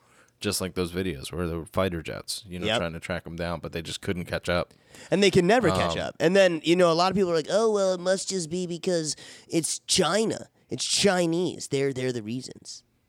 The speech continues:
Speaker 2: No,
Speaker 1: No,
Speaker 2: fucker.
Speaker 1: they can't get their fucking jet engines to last more than three weeks. But, um, what, see, I always kinda get, like, when I'm, when I'm in this U F O alien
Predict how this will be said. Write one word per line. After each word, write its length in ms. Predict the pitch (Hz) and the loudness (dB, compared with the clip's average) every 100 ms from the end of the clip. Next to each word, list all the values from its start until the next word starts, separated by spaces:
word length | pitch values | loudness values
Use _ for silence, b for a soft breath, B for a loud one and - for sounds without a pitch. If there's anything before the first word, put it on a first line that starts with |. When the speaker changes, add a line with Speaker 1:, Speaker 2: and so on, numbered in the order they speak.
| _ - | _ -8
Speaker 2:
No, 480 | 151 285 349 196 | -2 0 2 2
Speaker 1:
No, 300 | 107 107 92 85 | 2 0 0 0
Speaker 2:
fucker. 300 | 160 151 277 | 2 2 2
Speaker 1:
they 0 | |
can't 180 | 131 - | 0 -2
get 180 | 127 - | -6 -4
their 120 | 117 | -6
fucking 480 | - 117 110 110 101 | -2 -4 -2 -4 -2
jet 200 | 98 104 | -2 0
engines 500 | 98 95 90 90 85 | -2 -4 -6 -6 -6
to 100 | - | -6
last 340 | 85 85 87 - | -2 -2 -2 -6
more 120 | 90 | -8
than 120 | 80 | -8
three 180 | - 87 | -8 -6
weeks. 400 | 82 87 - - - b b b b b b | -4 -4 -6 -12 -20 b b b b b b
But, 560 | - 101 98 95 - - | -4 0 2 0 -4 -8
um, 680 | 98 95 92 90 85 82 90 _ _ _ _ _ _ _ _ | -6 -4 -4 -4 -6 -10 -14 _ _ _ _ _ _ _ _
what, 380 | - 117 123 - 69 _ - | -6 0 0 -2 -14 _ -4
see, 240 | - 143 | -2 0
I 180 | 123 151 | 0 0
always 220 | 160 165 | 0 -2
kinda 260 | - 113 101 | -2 -4 -4
get, 260 | 95 98 65 | -2 -4 -4
like, 140 | 87 | -6
when 140 | 92 | -4
I'm, 280 | 95 110 98 87 | -4 -4 -6 -8
when 160 | 98 | -8
I'm 160 | 92 120 | -6 -6
in 100 | 123 | -8
this 240 | 117 - | -8 -10
U 240 | 120 120 120 | -6 -4 -4
F 160 | 120 | -4
O 300 | 120 117 113 | -4 -4 -4
alien 640 | 110 113 113 113 110 113 | -4 -4 -4 -4 -6 -8